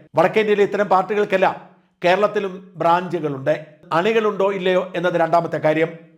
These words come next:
അവർക്കെല്ലാം ഇവിടെ സംസ്ഥാന പ്രസിഡന്റുമാരും സംസ്ഥാന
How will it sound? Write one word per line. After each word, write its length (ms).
അവർക്കെല്ലാം 480
ഇവിടെ 240
സംസ്ഥാന 400
പ്രസിഡന്റുമാരും 640
സംസ്ഥാന 340